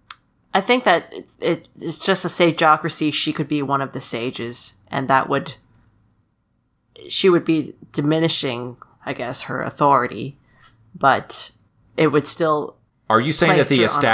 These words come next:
Speaker 2: establishment of the Sageocracy is the Hyrulean Magna Carta?
Speaker 1: Uh, I guess.
Speaker 2: I,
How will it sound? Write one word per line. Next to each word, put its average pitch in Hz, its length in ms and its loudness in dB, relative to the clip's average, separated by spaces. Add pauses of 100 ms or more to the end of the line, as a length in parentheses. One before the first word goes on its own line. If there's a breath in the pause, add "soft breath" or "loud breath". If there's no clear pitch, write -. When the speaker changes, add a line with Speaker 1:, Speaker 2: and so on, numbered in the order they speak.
(180)
Speaker 2:
establishment 131 400 2
of 113 140 4
the 110 80 -2
Sageocracy 98 1120 2 (240 soft breath)
is 101 180 0
the 110 100 2
Hyrulean 98 800 2
Magna 90 420 0
Carta? 82 600 0 (1120)
Speaker 1:
Uh, 330 680 4 (720 loud breath)
I 160 180 0
guess. 165 720 2 (2000)
Speaker 2:
I, 139 180 2